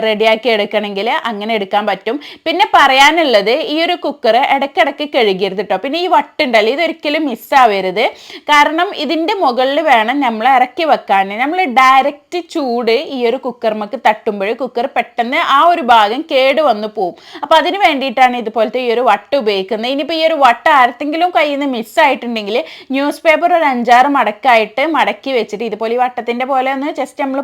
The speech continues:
ടവലൊക്കെ മടക്കുമല്ലോ, അങ്ങനെ മടക്കിയിട്ടെങ്കിലും അതിൻ്റെ മുകളിലെങ്കിലും സംഭവം വെക്കാൻ, ഏ, പ്രത്യേക അല്ലെങ്കിൽ കുടുക്ക വെക്കാൻ പ്രത്യേകം ശ്രദ്ധിക്കുക ട്ടോ. ഡയറക്റ്റ് വെക്കുമ്പോൾ ആ ഒരു ഭാഗം പെട്ടെന്ന് അങ്ങ്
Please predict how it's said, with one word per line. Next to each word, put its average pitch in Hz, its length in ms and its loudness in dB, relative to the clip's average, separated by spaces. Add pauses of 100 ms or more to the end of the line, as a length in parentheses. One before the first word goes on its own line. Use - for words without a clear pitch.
(280)
ടവലൊക്കെ 277 460 2
മടക്കുമല്ലോ, 233 380 2
അങ്ങനെ 311 260 0
മടക്കിയിട്ടെങ്കിലും 269 880 -2 (340)
അതിൻ്റെ 302 380 -2
മുകളിലെങ്കിലും 262 760 -2 (200)
സംഭവം 233 420 2
വെക്കാൻ, 208 400 0
ഏ, 254 400 -2
പ്രത്യേക 214 380 -2
അല്ലെങ്കിൽ 226 240 -4
കുടുക്ക 202 280 -4
വെക്കാൻ 208 340 -2 (100)
പ്രത്യേകം 233 440 -2
ശ്രദ്ധിക്കുക 196 540 -2
ട്ടോ. 202 80 2 (380)
ഡയറക്റ്റ് 277 500 2
വെക്കുമ്പോൾ 226 440 -2 (280)
ആ 233 40 4 (180)
ഒരു 285 140 -2 (100)
ഭാഗം 214 300 2 (100)
പെട്ടെന്ന് 226 420 -4
അങ്ങ് 233 160 -8